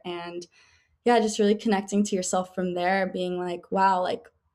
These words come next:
this was me at one point, so innocent and pure."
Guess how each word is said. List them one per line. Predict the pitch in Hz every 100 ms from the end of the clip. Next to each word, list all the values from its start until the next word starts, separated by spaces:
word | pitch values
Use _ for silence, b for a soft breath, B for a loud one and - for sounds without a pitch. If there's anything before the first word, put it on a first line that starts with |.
| _ _ _ -
this | 220 226 233
was | 285 208
me | 190 202
at | 202 -
one | 180 180
point, | - 170 - -
so | - - 214 233
innocent | 185 196 202 - 196 180 175
and | 185 196
pure." | - 180 190 175 180